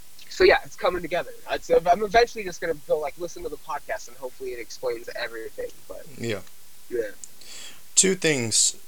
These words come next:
Speaker 2: Uh, shout out Jordan Peterson, and then, uh, the next thing is, um,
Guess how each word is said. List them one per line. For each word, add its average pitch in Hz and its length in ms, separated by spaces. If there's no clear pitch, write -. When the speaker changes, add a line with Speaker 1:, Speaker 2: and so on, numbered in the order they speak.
Speaker 2:
Uh, 110 400
shout 127 380
out 127 160
Jordan 123 360
Peterson, 117 600
and 107 340
then, 104 340
uh, - 280
the - 60
next 110 280
thing 107 240
is, 104 420
um, 76 560